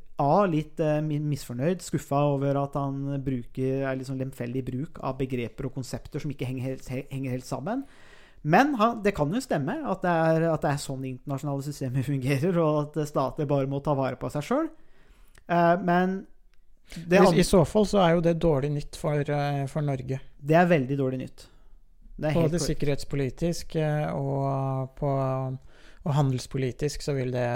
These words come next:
Speaker 2: være, gjø-, gjøre situasjonen, eh, vanskeligere for Norge, og Norge vil være mer utrygg.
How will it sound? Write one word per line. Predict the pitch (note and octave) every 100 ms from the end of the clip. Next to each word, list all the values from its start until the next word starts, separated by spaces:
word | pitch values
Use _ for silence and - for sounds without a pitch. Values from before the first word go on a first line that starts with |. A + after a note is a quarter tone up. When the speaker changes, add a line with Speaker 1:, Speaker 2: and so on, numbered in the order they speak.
| A#2+
Speaker 2:
være, | B2 B2 B2+ A#2+ A#2+ A#2+ A#2+ C#3 C#3 C#3+ C3 - - - - - - - - - - C4+
gjø-, | A#3+ D#3 C#3
gjøre | D#3 C3+ -
situasjonen, | C3 C#3+ - C3 B2 C3 C3
eh, | C3+ C3 C3
vanskeligere | C#3 A#2+ - C3 B2
for | D3 C#3
Norge, | C3 C3
og | F3 D#3
Norge | A#2+ B2
vil | B2
være | B2 B2+
mer | B2 C#3 A#2+
utrygg. | - C3 C3 C3+